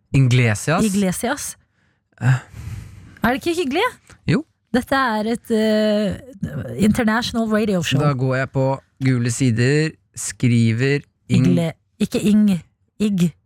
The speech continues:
Speaker 1: Ig.
Speaker 2: Iglesias.
Speaker 1: Iglesias.
Speaker 2: Som i Enrique.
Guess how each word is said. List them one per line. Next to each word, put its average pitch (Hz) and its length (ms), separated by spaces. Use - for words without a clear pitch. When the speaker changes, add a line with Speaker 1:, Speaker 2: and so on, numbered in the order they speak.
Speaker 1:
Ig. 151 480
Speaker 2:
Iglesias. 180 720
Speaker 1:
Iglesias. - 1700
Speaker 2:
Som 208 160
i 202 80
Enrique. 196 540